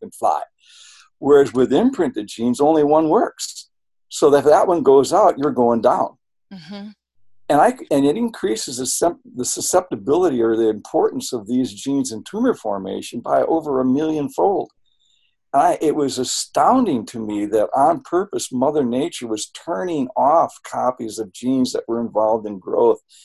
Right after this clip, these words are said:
Speaker 1: and were so important in cancer formation.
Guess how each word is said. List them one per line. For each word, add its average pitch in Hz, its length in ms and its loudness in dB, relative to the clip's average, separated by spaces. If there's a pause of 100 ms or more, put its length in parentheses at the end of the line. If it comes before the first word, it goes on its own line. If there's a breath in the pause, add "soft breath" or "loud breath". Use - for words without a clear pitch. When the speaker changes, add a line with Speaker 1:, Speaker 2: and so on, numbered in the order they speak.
(140 soft breath)
Speaker 1:
and 127 120 -2
were 113 100 -2
so 160 480 2
important 107 640 -2
in 113 80 -8
cancer 123 420 -4
formation. 107 800 -14